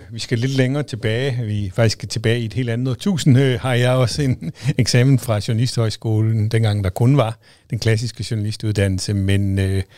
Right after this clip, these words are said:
så har jeg i sådan cirka ti femten år, øh, arbejdet med kommunikation, og har blandt andet været kommunikationschef i NIAS, et af vores store ingeniørvirksomheder,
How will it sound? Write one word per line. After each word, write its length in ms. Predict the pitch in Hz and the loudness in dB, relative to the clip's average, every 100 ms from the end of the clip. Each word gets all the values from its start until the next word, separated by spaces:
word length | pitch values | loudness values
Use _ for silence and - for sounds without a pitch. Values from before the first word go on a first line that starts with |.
| _ _ _ _ - | _ _ _ _ 0
så 160 | 123 | 2
har 80 | 127 | 2
jeg 320 | 127 113 113 | 0 -2 -4
i 100 | 104 | -6
sådan 240 | 95 117 98 | 0 0 2
cirka 440 | - 190 196 160 | 2 0 2 -2
ti 320 | - 131 113 | -2 0 0
femten 440 | 92 - 139 127 127 | 0 0 -2 0 -4
år, 300 | 127 113 104 | -2 -4 -4
øh, 100 | 107 | -4
arbejdet 380 | 107 127 127 107 | -2 -2 -2 -4
med 80 | 98 | -4
kommunikation, 760 | 117 107 98 - 143 165 123 - | -2 0 -2 -2 2 2 2 2
og 160 | 107 | 0
har 80 | 98 | 2
blandt 200 | 110 104 | 0 0
andet 260 | 104 131 123 | 2 2 4
været 500 | 123 104 104 101 101 | 4 2 -2 -4 -2
kommunikationschef 800 | 123 110 107 139 131 - 110 - | 0 -2 -2 0 0 0 0 0
i 40 | |
NIAS, 480 | 101 104 139 185 139 | 0 2 2 0 0
et 120 | 127 | 2
af 100 | 120 | 2
vores 180 | 101 107 | 2 0
store 440 | - 123 131 147 120 | 0 0 2 2 0
ingeniørvirksomheder, 1120 | 101 120 135 143 - - 107 - 101 107 | 0 2 2 2 -2 -4 -4 0 0 2